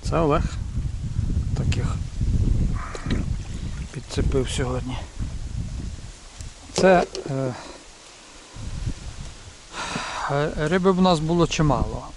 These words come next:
але, м, решту риби ми повідпускали. Щучки були, окуні були, ну, теж і непогані окуні були.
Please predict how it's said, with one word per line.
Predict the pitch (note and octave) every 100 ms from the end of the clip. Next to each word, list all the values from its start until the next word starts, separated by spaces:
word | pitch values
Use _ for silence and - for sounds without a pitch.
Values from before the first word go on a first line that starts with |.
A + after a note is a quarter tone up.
| -
але, | C#3 C3 C3 C3 B2+ B2+ B2+
м, | B2+ C#3+ D3 C#3 C#3 D3+ D3 E3+ - - - -
решту | C#3+ D3+ - D3+
риби | C#3 C3+
ми | C3+
повідпускали. | B2 C3+ B2+ B2 - - - A2+ A#2+ - - - - -
Щучки | - G#3 G3+ - F3+
були, | D#3+ E3 D#3 D3+ C#3 - - - - -
окуні | E3 D#3+ E3 D#3 D3
були, | C#3+ D3 D3 F#3+
ну, | F4 C#4
теж | G3+ G#3+ D3
і | C#3
непогані | B2+ B2+ D#3+ D#3 E3 D3+
окуні | C#3+ C3+ D3 C3+
були. | B2+ B2+ B2+